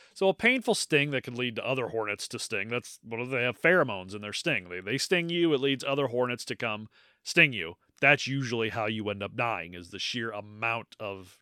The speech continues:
toxin that's put into you. Um, it delivers a toxin and an allergenic comp-, component that can lead to redness, swelling, and anaphylaxis due to a Hymenoptera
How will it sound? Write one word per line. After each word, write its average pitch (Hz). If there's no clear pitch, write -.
toxin 127
that's 76
put -
into -
you. -
Um, 117
it 160
delivers 175
a 180
toxin 151
and 127
an 120
allergenic 139
comp-, 170
component 170
that 156
can 143
lead 131
to 135
redness, 113
swelling, 104
and 110
anaphylaxis 107
due 160
to 156
a 139
Hymenoptera 185